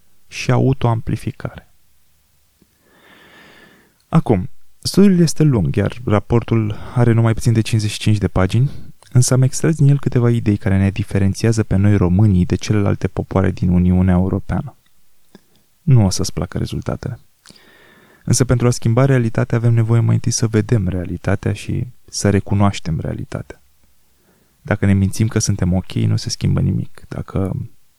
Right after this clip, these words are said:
realizăm unde avem nevoie să mai lucrăm, atunci aprindem o speranță că mâine poate fi mai bine.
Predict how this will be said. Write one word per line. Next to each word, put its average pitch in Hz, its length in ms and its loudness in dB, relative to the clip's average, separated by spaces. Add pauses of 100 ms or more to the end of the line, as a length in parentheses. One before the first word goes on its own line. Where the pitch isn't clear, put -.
(280)
realizăm 101 720 2
unde 92 180 2
avem 92 200 0
nevoie 90 360 2
să - 140 -6
mai 87 160 2
lucrăm, 98 500 0 (800)
atunci 151 280 2
aprindem 135 440 2
o 120 200 2 (100)
speranță 95 760 -2
că - 320 -4 (180)
mâine 101 460 2
poate 90 300 -2
fi - 140 -6
mai 95 180 -2
bine. 98 340 -8